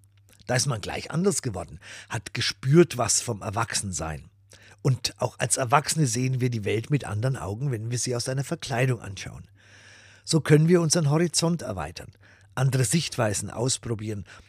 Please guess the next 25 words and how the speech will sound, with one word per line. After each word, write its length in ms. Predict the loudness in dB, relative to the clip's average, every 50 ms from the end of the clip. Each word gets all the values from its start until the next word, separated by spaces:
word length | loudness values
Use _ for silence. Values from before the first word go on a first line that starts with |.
| -10 _
Das 160 | -4 -2 0
ist 120 | 2 2 2
spannend 500 | 2 4 6 6 8 8 6 4 2 -4
und 160 | -8 -4 0
manchmal 360 | 0 0 0 0 -2 -2 0
auch 120 | 0 0 0
sehr 220 | 2 2 4 4
erstaunlich, 680 | 4 2 0 0 2 2 2 2 2 2 0 -2 -4 -8 -14 -18 -20 -20 -6 -2
weil 160 | 2 2 4
die 140 | 4 2 4
Welt 240 | 6 6 6 6 4
dann 140 | 2 2 2
auch 160 | 2 2 4
wirklich 420 | 4 4 4 4 0 -4 -4 -2
anders 380 | 0 0 2 2 0 0 0 0
aussieht, 520 | 2 2 2 2 0 0 -2 -4 -6 -10 -18 -20 -20 -10 -4
wenn 200 | -2 0 0 2
wir 100 | 2 0
uns 160 | 0 -2 -4
auf 160 | -4 -6 -4
so 120 | -4 -2
eine 220 | -2 -4 -4 -6 -6
andere 380 | -6 -6 -6 -4 -4 -4 -2
Rolle 260 | 0 0 0 0 0 0
einlassen. 480 | 0 -2 -2 -2 -6 -8 -10 -12 -14